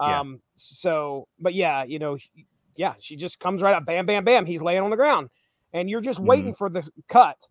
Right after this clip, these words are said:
Speaker 2: waiting for the fadeaway for her to wake up or something.
Speaker 1: Right.
Speaker 2: No, it actually happened. Um, but yeah, and it, uh,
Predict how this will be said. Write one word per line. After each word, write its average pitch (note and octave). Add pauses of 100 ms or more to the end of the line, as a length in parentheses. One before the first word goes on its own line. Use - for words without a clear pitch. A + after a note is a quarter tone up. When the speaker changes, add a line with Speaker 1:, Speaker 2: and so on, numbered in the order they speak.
Speaker 2:
waiting G3
for A3+
the A#3+
fadeaway G#3
for F3
her F#3+
to G3
wake F3+
up E3+
or C#3+
something. C#3
Speaker 1:
Right. G#2+
Speaker 2:
No, C3
it D3+
actually E3+
happened. D#3+ (600)
Um, C3+ (140)
but D#3+
yeah, D#3
and D3+
it, C3+ (300)
uh, -